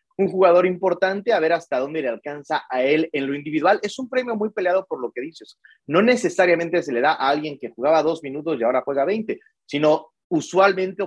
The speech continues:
podemos ver una lista de jugadores que de ser buenos pasan a convertirse en estrellas. Entonces creo que, además, en una liga con tanto talento, creo que es de los premios más competidos porque no son dos los que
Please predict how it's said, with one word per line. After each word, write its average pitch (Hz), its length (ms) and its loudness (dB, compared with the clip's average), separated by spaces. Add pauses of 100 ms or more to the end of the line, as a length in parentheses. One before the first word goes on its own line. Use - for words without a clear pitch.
podemos 147 380 -4
ver 160 100 -2
una 165 140 0
lista 165 320 -6
de 165 80 -4
jugadores 180 580 -2
que 202 240 0 (340)
de 143 200 -2
ser 190 280 0
buenos 180 520 2
pasan 170 280 -6
a 160 120 -10
convertirse 117 640 -12
en 123 100 -6
estrellas. 117 640 0
Entonces 151 480 -8
creo 175 180 0
que, 180 160 0 (220)
además, 165 340 2
en 214 80 -6
una 233 100 -4
liga 233 300 -2
con 123 320 -8
tanto 185 400 0
talento, 143 640 -4 (320)
creo 170 180 2
que 170 60 -2
es 202 80 4
de 185 80 0
los 143 160 0
premios 160 260 -2
más 165 200 -2
competidos 160 580 -4
porque 131 260 -8
no 139 140 -6
son 156 300 -8
dos 156 260 2
los 131 220 -6
que 113 240 -4